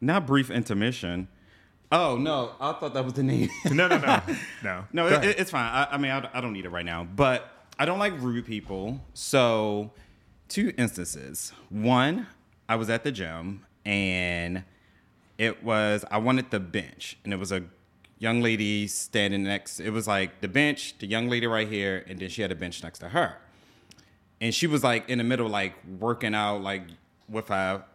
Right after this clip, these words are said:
Speaker 1: app or whatever like that. So I was just like,
Speaker 2: With an
Speaker 1: um,
Speaker 2: app? Like, she was following an app?
Speaker 1: Yeah.
Speaker 2: Oh, okay.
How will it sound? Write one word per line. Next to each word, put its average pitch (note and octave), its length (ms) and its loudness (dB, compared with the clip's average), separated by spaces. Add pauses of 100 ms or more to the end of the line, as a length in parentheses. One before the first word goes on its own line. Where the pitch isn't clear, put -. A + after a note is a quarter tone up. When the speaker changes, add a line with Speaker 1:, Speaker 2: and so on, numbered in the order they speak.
Speaker 1:
app G#2+ 260 0
or G#2 80 -2
whatever F#2+ 240 -4
like F2+ 200 -8
that. D#3 280 2
So C3 380 4
I C#3+ 120 -2
was F#3+ 220 -4
just E3 160 -12
like, C#3 640 -2
Speaker 2:
With A#2 180 2
an A2 120 2
Speaker 1:
um, A2 100 -2
Speaker 2:
app? A2 340 -6 (380)
Like, B2 140 2
she C3 100 -4
was A2 140 -6
following A2+ 380 -4
an A2+ 60 -10
app? A2 140 -8
Speaker 1:
Yeah. D3 220 4 (140)
Speaker 2:
Oh, A#2 120 4
okay. G2 220 -8